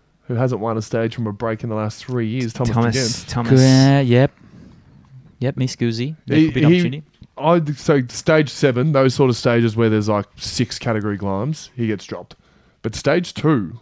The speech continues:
Speaker 1: where there's just the punch at the end, I wouldn't be surprised if Caleb can, can climb well
Speaker 3: Yeah.
Speaker 1: with the guys on that one.
Speaker 3: I do know the Mur de, have you done Mur de Bretagne in Tour de Bretagne? Did you get to do it?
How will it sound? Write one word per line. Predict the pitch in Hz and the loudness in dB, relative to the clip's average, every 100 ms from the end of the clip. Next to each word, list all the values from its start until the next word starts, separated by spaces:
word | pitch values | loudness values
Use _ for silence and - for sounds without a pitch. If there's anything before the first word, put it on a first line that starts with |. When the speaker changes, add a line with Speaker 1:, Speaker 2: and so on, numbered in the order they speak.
| - | -6
Speaker 1:
where | 123 | -2
there's | 113 104 | -2 -2
just | 135 123 | -4 -4
the | 110 | -6
punch | - 127 127 - | -6 -4 -4 -4
at | |
the | - 101 | -6 -6
end, | 107 98 90 _ _ _ _ - | -6 -8 -14 _ _ _ _ -4
I | 127 | 0
wouldn't | 185 | 0
be | 196 | 0
surprised | 156 123 101 104 123 | -2 -2 -2 -2 -2
if | 104 | -6
Caleb | - 101 101 98 | -6 -6 -6 -6
can, | 98 92 - - | -8 -8 -12 -8
can | 110 | -8
climb | 101 110 101 104 101 | -8 -8 -4 -4 -4
well | 101 104 98 95 _ | -4 -4 -4 -8 _
Speaker 3:
Yeah. | 156 127 120 117 113 | -10 -2 0 0 0
Speaker 1:
with | |
the | 113 | -2
guys | 101 101 98 98 | -2 0 0 -2
on | 95 95 | -4 -4
that | 95 | -6
one. | 90 90 - _ _ _ _ _ _ _ _ | -8 -12 -14 _ _ _ _ _ _ _ _
Speaker 3:
I | 127 | 0
do | 127 165 151 135 | 2 4 4 4
know | 131 131 139 | 4 4 4
the | 123 | 4
Mur | 120 120 | 4 2
de, | 113 - 127 - | 0 -8 -12 -12
have | 135 | -12
you | 151 185 | -6 -2
done | 185 175 | -2 0
Mur | 180 | 0
de | |
Bretagne | 175 165 170 180 | -2 -2 -4 -2
in | 180 170 135 _ _ - | -4 -6 -10 _ _ -6
Tour | 170 | -4
de | 160 | -4
Bretagne? | 151 170 175 151 | -4 -4 -4 -8
Did | - | -6
you | 160 | -6
get | 156 | -6
to | |
do | 147 | -4
it? | 160 | -4